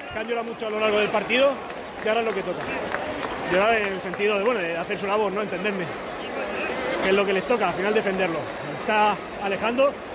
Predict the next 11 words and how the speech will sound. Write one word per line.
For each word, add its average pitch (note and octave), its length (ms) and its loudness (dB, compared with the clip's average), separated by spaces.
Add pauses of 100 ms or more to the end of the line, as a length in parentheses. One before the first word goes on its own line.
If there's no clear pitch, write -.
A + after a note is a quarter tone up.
(200)
parece G#3 240 2
que A3 80 4
va A3+ 80 4
a G#3+ 40 2
tirar A3 220 2
Carrasco. A#3 520 2 (1500)
Tira A#3+ 180 4
Carrasco, A#3+ 360 2
Emilio. B3 320 0
<laughs> - 100 -12 (3500)
Luego, A3 260 4